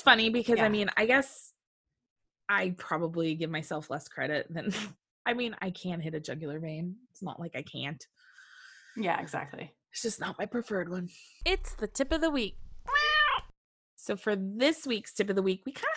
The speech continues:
Speaker 1: have two. I feel like we have two this week. First is,
Speaker 2: Yeah.
Speaker 1: if your <laughs> patient's yellow, don't poke it until you have coags.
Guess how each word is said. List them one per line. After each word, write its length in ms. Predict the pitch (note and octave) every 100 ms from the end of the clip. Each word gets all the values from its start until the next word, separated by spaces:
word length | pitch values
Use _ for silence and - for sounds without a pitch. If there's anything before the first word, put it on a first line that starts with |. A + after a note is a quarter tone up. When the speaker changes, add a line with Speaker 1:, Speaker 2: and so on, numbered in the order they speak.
| B4+
Speaker 1:
have 100 | C#4
two. 520 | - G3 D#3+ D#3 F3 - A#3
I 60 |
feel 140 | - F4
like 140 | D#4+
we 80 | C4
have 160 | F#3+
two 220 | - E3+ D3
this 240 | C#3+ -
week. 340 | A2+ B2+ - _ - - - - - - _ _
First 320 | C#4+ D4+ -
is, 160 | B3+ G#3+
Speaker 2:
Yeah. 220 | F#3+ F#3
Speaker 1:
if 140 | G3+ A#3+
your 80 | A3+
<laughs> 0 |
patient's 480 | B3+ B3 C#4+ A3
yellow, 420 | A3 F#3+ F#3 F3+ F3+ _ -
don't 200 | F3+ -
poke 280 | F#3 F3 F3
it 200 | D#3 -
until 200 | E3+ F3+
you 140 | E3
have 380 | D#3+ E3+ D3+ -
coags. 640 | - F3 C3 B2 F#3 -